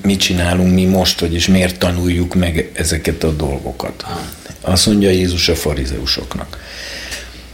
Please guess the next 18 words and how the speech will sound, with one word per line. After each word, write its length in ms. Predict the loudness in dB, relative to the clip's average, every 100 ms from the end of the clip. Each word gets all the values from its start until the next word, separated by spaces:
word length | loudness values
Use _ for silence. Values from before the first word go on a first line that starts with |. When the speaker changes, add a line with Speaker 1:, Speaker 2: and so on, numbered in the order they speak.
| -20 -20 -20 -6
Speaker 1:
"Ti 160 | 2 4
a 120 | 4
ti 140 | 2 0
rendeléseitekkel 1120 | 2 4 4 4 4 2 2 0 2 2 2
érvénytelenné 840 | 2 0 0 0 0 0 0 0
tettétek 680 | 2 2 2 0 0 -4 -2
Isten 360 | -2 0 0
igéjét. 720 | 0 -2 -4 -4 -6 -10 -14 -18 -20 -20 -12 -2
Mert 260 | 2 4 4
meg 200 | 2 2
van 200 | 0 0
írva, 480 | 0 0 0 0 -2 -16 -20 -20 -20 -18 -18 -16 -16 -18 -18 -20 -20 -20 -20 -18 -10
hogy, 540 | -6 0 4 4 2
ö, 240 | 2 0 0
tiszteld 840 | 0 2 2 2 2 2 0 -4 -10 -8
apádat 640 | -4 0 2 4 4 2 0
és 180 | -2 -2
anyádat 720 | 0 0 0 2 2 0